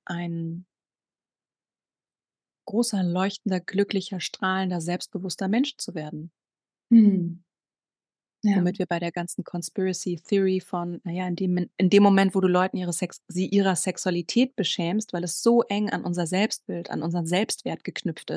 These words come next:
Speaker 2: Mhm.
Speaker 1: ist, machst, hältst du sie maximal klein.
Speaker 2: Ja.
Speaker 1: So.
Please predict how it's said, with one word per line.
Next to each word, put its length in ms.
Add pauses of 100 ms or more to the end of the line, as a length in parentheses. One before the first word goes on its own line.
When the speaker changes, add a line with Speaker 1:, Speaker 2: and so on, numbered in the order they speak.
Speaker 2:
Mhm. 80
Speaker 1:
ist, 120 (760)
machst, 280
hältst 240
du 60
sie 120
maximal 480
klein. 460 (440)
Speaker 2:
Ja. 180 (1160)
Speaker 1:
So. 340